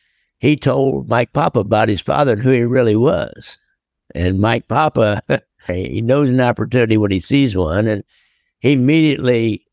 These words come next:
starts, you know, working Gerard to bring Sammy the Bull in. Sammy the Bull must have a bunch of money somewhere. Mike Papa will later testify that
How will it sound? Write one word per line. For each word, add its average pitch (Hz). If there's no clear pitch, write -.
starts, 123
you 117
know, 98
working 117
Gerard 123
to 110
bring 113
Sammy 110
the 95
Bull 104
in. 147
Sammy 95
the 92
Bull 107
must 107
have 98
a 90
bunch 98
of -
money 113
somewhere. 82
Mike 107
Papa 101
will 98
later 101
testify 107
that 98